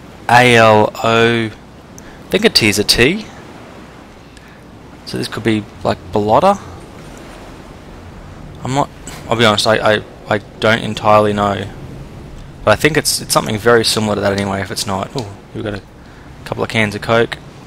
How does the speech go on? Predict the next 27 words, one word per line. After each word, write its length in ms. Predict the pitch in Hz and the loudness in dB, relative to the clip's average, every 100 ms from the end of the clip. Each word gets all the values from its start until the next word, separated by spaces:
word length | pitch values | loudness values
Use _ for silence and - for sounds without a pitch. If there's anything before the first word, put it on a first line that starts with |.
| - - - | -18 -18 -4
So 100 | - | 4
that, 220 | 127 - | 4 4
that 160 | 127 135 | 0 2
is 80 | 123 | 0
definitely 340 | 131 156 127 | 0 0 -2
one 220 | 110 117 | 0 0
thing 120 | 113 | 0
about 200 | 110 104 | 0 0
this 120 | 101 107 | -2 -4
particular 480 | 120 113 - 104 | -4 -4 -4 -2
mod. 440 | 101 101 98 104 - - - - - - | -2 -2 -2 -4 -6 -18 -18 -18 -16 -6
Um, 320 | 104 98 98 - - - - - - - - - | -4 -2 -6 -12 -18 -20 -20 -20 -20 -20 -20 -14
your 400 | 113 110 107 107 110 - - - - | -4 0 0 0 -4 -12 -16 -16 -10
P 140 | 120 | -8
P 120 | 117 | -8
K. 480 | 113 110 104 120 110 - - - - 127 | -6 -4 -2 -4 -8 -16 -20 -20 -16 -8
I 140 | 117 | -4
might 180 | 143 156 | -4 -4
take 160 | 117 | -6
two 160 | 110 113 | -4 -6
P 140 | 110 | -4
P 100 | 107 | -6
K 220 | 107 107 101 | 0 0 2
mags 320 | 101 101 - | 0 -4 -6
just 160 | 107 | -10
in 80 | 107 | -6
case. 440 | 107 113 - - | -2 -2 -2 -6